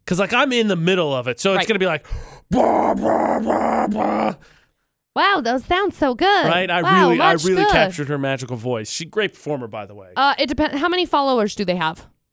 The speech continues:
Speaker 1: Oh, uh, let me tell you. That would be relevant information.
Speaker 2: Yeah.
Speaker 1: Have you ever done anything? You're way bigger on Instagram than I am. Have you ever had anything like this?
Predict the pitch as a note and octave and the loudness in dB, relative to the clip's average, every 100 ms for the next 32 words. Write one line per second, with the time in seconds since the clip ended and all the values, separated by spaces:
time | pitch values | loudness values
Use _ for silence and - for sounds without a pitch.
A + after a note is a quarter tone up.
0 | _ - D3+ D3+ A2 - _ A#2 A#2+ - | _ -8 -4 -2 -4 -10 _ -6 -6 -6
1 | _ A2+ B2 B2+ F#3 D#3+ G2+ F#2 - _ | _ -12 -12 -8 -8 -8 -10 -14 -18 _
2 | _ _ - - B2+ B2+ B2+ C3 C3 C#3 | _ _ -12 -10 -8 -6 -2 -2 0 -4
3 | C3+ C#3+ D3+ C#3+ A3 A#3 A#3 - _ _ | -4 -4 -4 -4 0 0 0 -6 _ _
4 | _ _ _ _ _ - D3+ G3+ A3 G#3 | _ _ _ _ _ -8 0 0 2 2
5 | G#3 G#3 A3 G3 A3+ G#3+ D#3 D#3+ B2+ C#3 | 0 0 -4 -2 -2 -2 -2 -2 0 -2
6 | C#3 C3 C3+ - C3+ A#2+ B2 D3+ C3 C3+ | 0 -2 -4 -4 -4 -2 -2 0 0 -2
7 | C#3 F3+ F3+ F3 F3+ F3 F#3 F#3 F#3+ G3+ | -4 -4 -2 -2 -2 -2 -2 -4 -4 -6
8 | - | -8